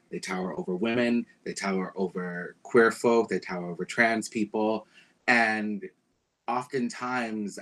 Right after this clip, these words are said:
I find myself in a position when, like, discussing things with, like, the, like, atypical egghead, like, black dude, where it's like, you don't want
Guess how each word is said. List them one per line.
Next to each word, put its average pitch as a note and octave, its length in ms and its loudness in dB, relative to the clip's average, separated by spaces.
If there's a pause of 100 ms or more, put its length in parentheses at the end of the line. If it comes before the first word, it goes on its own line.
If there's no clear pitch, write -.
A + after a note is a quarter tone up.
I G#2 100 -8
find A2+ 300 -6
myself A2 300 -8
in G#2 60 -4
a G2 40 -8
position G2 520 -6
when, G2 160 -4
like, F#2 180 -10
discussing G2+ 640 -4
things F#2 480 -8
with, F#2+ 180 -4
like, F2 340 -6 (380)
the, G2+ 100 4
like, - 240 -2 (760)
atypical G#2+ 800 4
egghead, F#2+ 640 -2
like, F#2 400 -6 (160)
black G3 320 -2
dude, F#3 400 2 (600)
where G2+ 220 2
it's F#2 140 -4
like, F#2+ 340 -2 (1700)
you F3+ 140 6
don't B3 300 4
want A#2 540 2